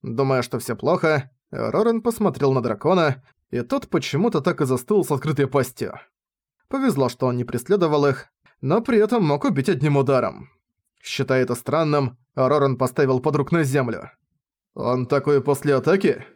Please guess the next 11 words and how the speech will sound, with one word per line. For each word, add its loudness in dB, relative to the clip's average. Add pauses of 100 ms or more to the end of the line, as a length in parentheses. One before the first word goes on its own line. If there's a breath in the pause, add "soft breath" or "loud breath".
(460)
Даже -4
когда 0
сражаешься 0
мечом 0
и 2
наносишь -2
мощный 0
удар, 0 (280 soft breath)
есть 0
шанс 0
открыться. -4